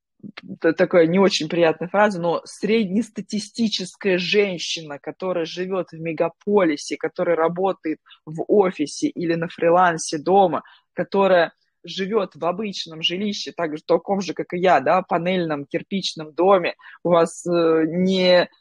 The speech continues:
ну, с-, дом, не квартира, не там из сруба, <laughs> у вас ламинат и обои, покрашенные краской, то, конечно, нужно помогать своей печени и органам детоксикации.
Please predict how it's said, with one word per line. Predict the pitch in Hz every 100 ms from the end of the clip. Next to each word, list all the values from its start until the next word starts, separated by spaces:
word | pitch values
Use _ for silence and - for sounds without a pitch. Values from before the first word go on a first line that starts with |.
| -
ну, | - 185
с-, | -
дом, | - 170 185 180 180
не | 185 175
квартира, | - 185 - 214 196
не | 170 147
там | 151 156
из | - -
сруба, | 208 214 180 165 143 _ -
<laughs> | _
у | 180
вас | - 214 208
ламинат | 175 220 180 180 175 180 151 -
и | - 175 - 165
обои, | 156 165 185 180 160
покрашенные | - 151 165 160 - 160 147
краской, | - 226 440 - 170 - _ _
то, | 185
конечно, | - 160 175 320 269
нужно | 165 175 190 151
помогать | - 135 135 135 202 320
своей | - 165 156 143
печени | - 302 - 202 151
и |
органам | 131 175 220 160 139
детоксикации. | 143 - - 170 - 165 - - 147